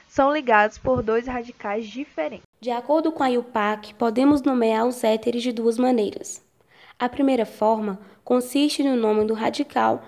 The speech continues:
Speaker 2: que contém o menor número de carbonos, seguido de oxi e, por fim, do nome do radical que contém o maior número de carbonos. A segunda forma consiste no nome de todos os radicais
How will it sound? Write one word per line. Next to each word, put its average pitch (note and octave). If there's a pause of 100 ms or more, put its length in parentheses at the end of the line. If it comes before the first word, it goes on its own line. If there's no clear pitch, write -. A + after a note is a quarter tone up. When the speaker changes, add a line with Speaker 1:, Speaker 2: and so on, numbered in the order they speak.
(140)
Speaker 2:
que C4
contém C4
o A#3
menor A#3+
número C4
de -
carbonos, A3 (640)
seguido C4
de A#3
oxi A3 (160)
e, B3+
por D#4
fim, B3
do D4
nome B3
do A#3+
radical A3 (220)
que C4+
contém B3
o A#3+
maior A#3+
número C4
de B3
carbonos. G#3+ (640)
A A3+
segunda B3
forma G#3+ (160)
consiste C#4
no C#4
nome A3+
de A#3
todos C#4+
os C4
radicais G#3+